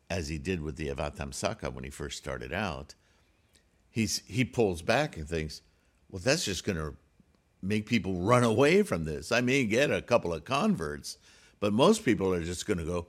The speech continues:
'Whoa, what the heck are you talking about? That doesn't relate to me.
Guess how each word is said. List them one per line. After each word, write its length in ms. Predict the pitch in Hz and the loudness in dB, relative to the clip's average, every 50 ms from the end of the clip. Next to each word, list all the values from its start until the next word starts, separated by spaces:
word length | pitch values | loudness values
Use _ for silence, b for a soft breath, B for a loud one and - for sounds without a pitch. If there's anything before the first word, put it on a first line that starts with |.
| _ _ | _ _
'Whoa, 1040 | - 269 285 - - 240 196 - 180 185 165 - - 151 139 - - 131 127 123 120 | 4 4 4 6 8 8 8 10 12 10 10 10 8 8 8 8 6 6 6 6 6
what 320 | 135 170 240 - - - | 6 4 4 4 2 2
the 280 | - 202 190 160 - - - | 2 4 4 4 2 0 -2
heck 160 | - 127 - | -4 -2 0
are 60 | 165 | 0
you 180 | 156 143 151 160 | 0 0 0 -2
talking 460 | - - 185 - 220 226 220 - - | -2 0 2 2 2 2 2 0 -2
about? 480 | 87 80 78 69 65 - 65 62 - B B B B B B B B | -2 -2 -4 -4 -6 -4 -4 -6 -6 B B B B B B B B
That 440 | - 76 - - - 131 170 156 - | -10 -10 -4 0 0 0 0 2 0
doesn't 300 | 107 90 - 92 87 76 | 0 0 0 -2 -4 -4
relate 340 | 78 78 85 85 85 - | -2 0 0 0 0 -2
to 80 | - 80 | -6 -6
me. 420 | 76 90 104 104 87 78 73 71 | -4 -2 -2 0 -2 -2 -6 -8